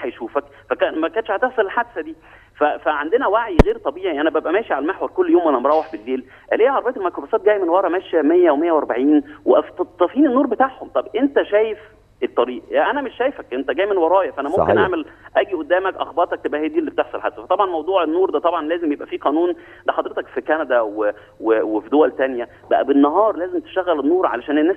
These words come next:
Speaker 1: تشوفك، مش عشان
Speaker 2: صحيح،
Speaker 1: انت تشوف.
Speaker 2: العربيات
Speaker 1: آه.
Speaker 2: بتنزل مصر اللي جايه من بره لغايه دلوقتي، انت الصبح منوره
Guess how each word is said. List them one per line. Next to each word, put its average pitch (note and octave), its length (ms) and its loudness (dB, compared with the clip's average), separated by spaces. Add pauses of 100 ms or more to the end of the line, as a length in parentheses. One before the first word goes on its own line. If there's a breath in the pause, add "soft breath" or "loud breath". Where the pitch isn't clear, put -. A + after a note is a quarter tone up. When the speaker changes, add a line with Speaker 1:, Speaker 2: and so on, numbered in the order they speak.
Speaker 1:
تشوفك، - 380 -4
مش - 200 0
عشان A2 60 6
Speaker 2:
صحيح، F3+ 200 8
Speaker 1:
انت - 120 2
تشوف. C3 100 -2
Speaker 2:
العربيات B2+ 440 6
Speaker 1:
آه. F#3 100 2
Speaker 2:
بتنزل E3 340 4
مصر C3+ 320 0
اللي A2 140 -2
جايه D#3 200 6
من A2+ 200 -2
بره C3+ 200 6
لغايه B2 200 2
دلوقتي، C3 400 2
انت C3 120 -4
الصبح - 300 -4
منوره C3 500 4